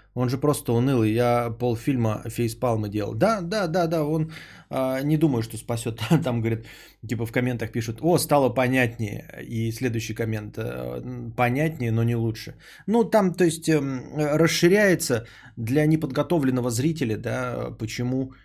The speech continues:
а, там, например, триггернуло имя Марта этого, э, Супермена. У них у обоих, э, мать зовут Марта, если мне память не изменяет. И там что-то, блядь, речь пошла, когда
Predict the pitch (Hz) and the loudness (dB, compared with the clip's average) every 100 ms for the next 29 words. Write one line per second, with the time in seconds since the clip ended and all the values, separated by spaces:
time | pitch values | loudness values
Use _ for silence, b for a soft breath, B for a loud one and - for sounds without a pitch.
0 | B B - 113 113 113 113 110 113 113 | B B -6 -2 0 0 0 -2 -4 -4
1 | 110 107 98 110 110 110 110 113 110 120 | -4 -4 -4 -2 0 0 -2 -6 -4 -2
2 | 113 117 123 135 113 - 123 113 110 113 | 2 2 4 4 2 2 2 4 4 4
3 | 110 98 - _ _ _ 110 104 98 101 | 2 -4 -10 _ _ _ -12 -10 -10 -12
4 | - b b b b b - 117 107 120 | -16 b b b b b -14 -10 -8 -4
5 | 117 120 120 104 107 120 113 117 117 143 | 0 2 2 -2 -2 -2 0 0 2 0
6 | 110 113 - 110 - 120 117 104 101 98 | -2 -8 -10 -10 -6 -2 0 -2 -4 -6
7 | 101 104 92 95 92 101 101 101 98 92 | -4 -6 -6 -10 -10 -10 -8 -8 -10 -10
8 | 98 95 104 98 92 104 123 117 123 123 | -12 -8 -8 -8 -8 -6 -6 -4 -4 -2
9 | 143 113 175 156 123 117 113 107 101 110 | -2 -2 -2 -2 -4 -2 -4 -4 -2 -2